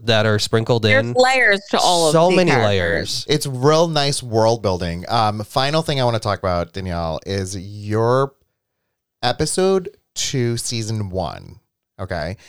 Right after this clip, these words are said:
Speaker 3: You,
Speaker 2: Okay.
Speaker 3: you put it on, you hear th-, a theme song, and you're, I wanna know those feelings, but then I also want you to tell me what the feelings were season ten, uh,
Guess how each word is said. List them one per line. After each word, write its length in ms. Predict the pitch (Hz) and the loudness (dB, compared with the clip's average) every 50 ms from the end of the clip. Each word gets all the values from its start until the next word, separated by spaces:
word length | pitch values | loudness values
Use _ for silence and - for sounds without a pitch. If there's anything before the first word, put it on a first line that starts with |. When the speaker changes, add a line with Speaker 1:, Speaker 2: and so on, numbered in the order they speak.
| - - - _ _ _ _ _ | -20 -20 -20 _ _ _ _ _
Speaker 3:
You, 160 | 117 117 117 135 | _ -4 -2 -2
Speaker 2:
Okay. 260 | 160 156 151 135 131 | 0 0 0 0 0
Speaker 3:
you 60 | 127 117 | 0 0
put 200 | - 135 123 139 | 0 0 2 2
it 80 | 147 | 2
on, 440 | 147 107 92 85 87 92 107 139 160 - _ _ _ _ _ _ _ _ | 2 2 2 -2 -4 -6 -6 -10 -10 -14 _ _ _ _ _ _ _ _
you 300 | 120 120 113 110 107 - | -6 -4 -2 -2 -4 -6
hear 440 | - - - 120 120 123 127 131 135 | -8 -10 -4 0 2 2 2 2 0
th-, 160 | 123 120 - _ _ _ _ _ _ _ _ _ _ 120 | -2 -8 -16 _ _ _ _ _ _ _ _ _ _ -2
a 100 | 123 117 | -2 -2
theme 360 | - - 139 139 139 135 123 | -4 -6 -2 0 0 0 0
song, 520 | - - 90 78 76 69 78 92 117 139 - _ _ _ _ _ _ _ _ _ _ _ _ _ 135 | -2 -2 -2 -4 -4 -6 -6 -10 -12 -12 -14 _ _ _ _ _ _ _ _ _ _ _ _ _ -2
and 200 | 131 127 131 123 | 0 0 -2 0
you're, 420 | 123 123 123 117 117 113 110 - _ _ 104 110 107 _ 90 85 | 2 2 4 4 4 2 -2 -4 _ _ -20 -20 _ _ -6 -2
I 100 | 95 123 | -2 0
wanna 260 | 123 139 147 151 165 | 0 0 0 0 2
know 200 | 151 135 127 123 | 2 2 2 2
those 380 | 117 104 104 113 117 127 - - | 0 0 0 0 0 0 -2 -2
feelings, 560 | - 165 165 185 196 202 220 233 247 - - _ _ | -2 0 0 2 0 0 -2 -6 -10 -14 -20 _ _
but 140 | 151 143 - | -2 -2 0
then 100 | 143 143 | 0 0
I 60 | 139 | -2
also 340 | - - 135 147 - - 151 | 0 0 0 0 0 0 0
want 180 | 143 135 123 | 0 0 0
you 60 | 123 117 | 0 -2
to 80 | 117 | -4
tell 200 | - 127 123 120 | -2 -2 -2 -2
me 140 | 120 120 117 | -2 -2 -4
what 340 | 110 101 113 117 117 - - | -4 -2 0 0 0 -2 -6
the 60 | 117 | -12
feelings 460 | - - 120 113 110 110 110 107 98 | -8 -4 -4 -2 -2 -2 -4 -8 -6
were 240 | 104 113 107 104 - - | -2 -2 0 0 -2 -4
season 460 | - - - 117 110 98 104 98 95 | -8 -8 -8 -8 -8 -8 -8 -10 -8
ten, 640 | - - - - 147 143 139 123 110 110 104 104 107 - _ _ _ _ _ _ _ _ _ - | -8 -8 -8 -4 -2 0 0 0 0 -4 -6 -10 -12 -14 _ _ _ _ _ _ _ _ _ -4
uh, 320 | 110 107 101 92 90 | -2 0 0 0 -2